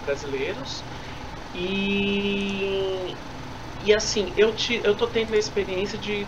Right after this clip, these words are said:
começar um jogo com, com uma galera novata. Entendeu? Uma galera que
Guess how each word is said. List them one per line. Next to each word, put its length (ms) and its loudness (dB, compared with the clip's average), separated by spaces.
começar 460 0
um 120 0
jogo 300 4
com, 140 2
com 560 4
uma 140 6
galera 280 6
novata. 400 4
Entendeu? 260 2
Uma 160 0
galera 300 6
que 240 -6